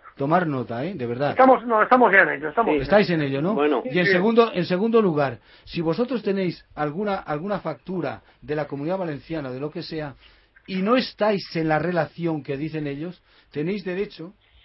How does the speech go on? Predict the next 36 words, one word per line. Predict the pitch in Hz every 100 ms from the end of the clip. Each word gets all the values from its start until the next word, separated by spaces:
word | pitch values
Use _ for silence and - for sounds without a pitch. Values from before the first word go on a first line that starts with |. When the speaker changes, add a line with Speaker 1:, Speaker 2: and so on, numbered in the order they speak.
| _ - - 123
Speaker 1:
¿eh? | 185 254
Speaker 2:
A | 196
personarnos, | 190 185 196 180 139 156
sí. |
Speaker 1:
Exactamente. | 165 185 220 - 180 135 107 98 92 - - -
Vale. | 151 180 208
Speaker 2:
Estamos, |
estamos, | 180 240 247
estamos | 220 254 247
Speaker 1:
A |
Speaker 2:
en, | 208
Speaker 1:
permi-, | 175
Speaker 2:
estamos, | 202 247
Speaker 1:
a | 180
los | 180
proveedores, | - 170 165
Speaker 2:
estamos | 240 277 247
Speaker 1:
a, | 208
Speaker 2:
al | 175
loro | 170 160
en | 151
ello, | 143
Speaker 1:
primero, | 180 202 185
Speaker 2:
sí, | 170
sí. | 180 175 - -
Speaker 1:
a, | 170 175 175
a, | -
a | 165
consultar | 175 165 170 156 247 277 - -
que | 170
estáis | - 233 262 202
incluidos | 170 131 170 247 226
en | 175
esa | 175 160
lista. | 131 110 - - - -
Speaker 2:
Mm. | 170 160